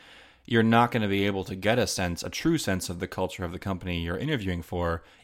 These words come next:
in the interview, right? Because they're going to be probably, at least if they're doing what, you know, they're doing their job, basically, they're going to be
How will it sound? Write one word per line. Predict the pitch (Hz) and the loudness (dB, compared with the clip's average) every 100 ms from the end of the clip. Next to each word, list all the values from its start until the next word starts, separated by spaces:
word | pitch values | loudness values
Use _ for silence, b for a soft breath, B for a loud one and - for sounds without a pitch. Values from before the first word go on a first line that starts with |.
| - | -2
in | 117 107 | 0 2
the | 95 92 | 2 -2
interview, | 85 85 62 67 | -4 -8 -8 -2
right? | 92 92 | -2 -2
Because | - 87 90 | -6 -6 0
they're | 98 | 0
going | 98 104 107 | 2 0 0
to | 101 | -2
be | 95 95 90 | -2 0 -2
probably, | - - 165 175 113 98 95 107 | -4 6 8 10 8 4 4 4
at | |
least | 101 104 101 | 2 -4 -6
if | - | -2
they're | 95 | -2
doing | 90 98 95 | 0 -2 -2
what, | 90 - _ - | -6 -12 _ -12
you | 104 | -6
know, | 87 | -4
they're | 85 90 | -2 -2
doing | 101 92 | -2 -2
their | 85 | 2
job, | 117 101 85 | 4 6 4
basically, | 82 - 92 90 B B B | -2 -6 -6 -6 B B B
they're | 117 | 2
going | 113 120 127 | 4 4 2
to | 117 | 0
be | 110 104 98 95 | 2 2 2 -2